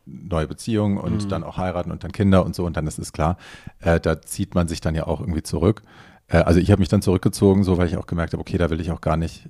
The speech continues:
Speaker 1: also größter Horror in meinem Leben ist das Gefühl, mich aufzudrängen oder
Speaker 2: Mhm.
Speaker 1: irgendwo zu sein, wo ich nicht richtig erwünscht bin. Und, ähm, das ist dann ja schon auch klar, dass das vorgeht, eine Familie geht vor, Romantik geht vor und so, alles klar.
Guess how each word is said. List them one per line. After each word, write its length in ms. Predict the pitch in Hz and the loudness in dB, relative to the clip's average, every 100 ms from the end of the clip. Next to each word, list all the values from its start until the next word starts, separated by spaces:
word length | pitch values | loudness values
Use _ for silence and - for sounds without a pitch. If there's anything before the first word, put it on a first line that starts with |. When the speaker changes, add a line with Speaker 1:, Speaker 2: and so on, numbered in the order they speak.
| _ | _
Speaker 1:
also 240 | 90 87 | 0 0
größter 580 | - - - 98 104 - | 0 -10 -4 0 2 2
Horror 160 | 87 87 | 2 2
in 60 | |
meinem 180 | 85 82 | 0 0
Leben 180 | 80 82 | 0 -2
ist 140 | 80 | -4
das 120 | - - | -8 -8
Gefühl, 260 | - 90 | -4 -2
mich 280 | 87 82 - | -2 -6 -4
aufzudrängen 720 | 90 90 - 104 90 98 95 | -2 0 0 -2 0 0 0
oder 160 | 107 90 | 2 2
Speaker 2:
Mhm. 60 | |
Speaker 1:
irgendwo 400 | 90 87 87 85 - - - - | 2 -2 -2 -4 -4 -14 -20 -8
zu 100 | 90 | -2
sein, 260 | 85 82 | 0 0
wo 40 | 82 | -2
ich 100 | 80 | -4
nicht 240 | 85 - _ _ | -8 -8 _ _
richtig 260 | 92 80 85 | -6 -6 -8
erwünscht 480 | 76 78 104 - - | -6 -2 -2 -4 -2
bin. 280 | 113 117 113 - - _ _ - | 0 0 -4 -12 -20 _ _ -2
Und, 460 | 90 87 85 82 - | 2 2 0 -4 -6
ähm, 460 | 82 78 78 82 82 _ _ _ _ - | -4 -2 -4 -6 -12 _ _ _ _ -4
das 180 | - - | -2 -2
ist 160 | - | -2
dann 140 | 87 85 | 0 0
ja 100 | 78 | -2
schon 220 | 92 85 | -4 -8
auch 140 | - | -10
klar, 200 | - 85 | -2 0
dass 220 | 87 78 - | 0 -2 -6
das 240 | 73 - | -8 -10
vorgeht, 480 | - 87 107 104 104 | -2 2 2 0 -4
eine 80 | 92 | -8
Familie 420 | 78 73 90 92 | -10 -8 -4 -2
geht 160 | 85 - | -4 -8
vor, 200 | 87 78 | -8 -6
Romantik 380 | 78 85 98 | -2 -2 -4
geht 120 | 90 - | -10 -6
vor 240 | 80 80 | 0 0
und 140 | 69 | 0
so, 160 | - 80 | -4 -4
alles 240 | 73 76 | -4 -8
klar. 320 | - 82 82 | -6 -2 -2